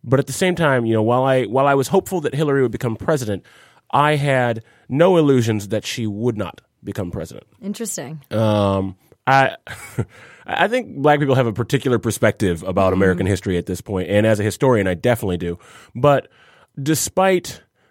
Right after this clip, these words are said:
Speaker 1: the, the highs and lows for minority groups in, in the history of this, of this great country, one of the things I have always, uh, always understood is that America has a particular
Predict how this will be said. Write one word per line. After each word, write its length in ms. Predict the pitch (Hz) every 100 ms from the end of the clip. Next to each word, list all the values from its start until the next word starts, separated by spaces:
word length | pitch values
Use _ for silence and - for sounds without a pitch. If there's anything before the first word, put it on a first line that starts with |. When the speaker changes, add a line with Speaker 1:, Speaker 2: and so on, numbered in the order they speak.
| -
Speaker 1:
the, 480 | 123 123 120 113
the 160 | 110 113
highs 400 | 101 156 151 143
and 160 | 127 117
lows 480 | 117 117 117 107 -
for 260 | - 113
minority 420 | 104 104 110 107 98
groups 380 | 107 98 -
in, 340 | - 104 98 87
in 80 | 95
the 80 |
history 280 | 95 107 110
of 80 | 92
this, 160 | 90 - - -
of 180 | 101 95
this 140 | 90
great 200 | 95 87
country, 380 | 127 131 90 82 - - - _ _ -
one 400 | - 107 117 131
of 60 | 131
the 60 |
things 460 | 113 117 107 101 - -
I 180 | 104 107
have 200 | 101 85
always, 760 | - 110 113 101 92 90 - - - -
uh, 260 | 82 64 - _ _ _ -
always 260 | 123 117
understood 560 | 104 98 - 107 90 85 101
is 320 | 98 85 87
that 420 | 95 87 - - _ _ _ _ _ _ _ _ _ _ -
America 520 | 127 143 202 220 156
has 220 | 131 110
a 40 | 113
particular 1000 | 110 - - 160 - 151 120 113 107